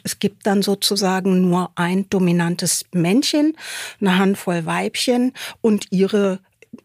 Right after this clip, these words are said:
subadulten oder kindlichen Nachkommen oder halt eine ganz, ganz feste Rangordnung.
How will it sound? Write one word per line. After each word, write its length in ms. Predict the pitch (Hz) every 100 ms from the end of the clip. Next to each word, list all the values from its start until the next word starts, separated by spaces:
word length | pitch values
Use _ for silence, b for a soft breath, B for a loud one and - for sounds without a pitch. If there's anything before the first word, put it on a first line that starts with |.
| _ _
subadulten 840 | 202 190 - 180 - 190 180 - 196
oder 520 | - 175 170 165 165 - -
kindlichen 640 | - 185 175 175 - 180 160 - _
Nachkommen 680 | - 175 233 - - 247 285 - B B B B -
oder 380 | 202 220 240 -
halt 380 | 220 247 - - -
eine 140 | 190
ganz, 460 | 190 185 196 226 -
ganz 340 | 185 190 208
feste 580 | - - 175 - - 185 -
Rangordnung. 800 | 165 170 - 160 160 - 170 170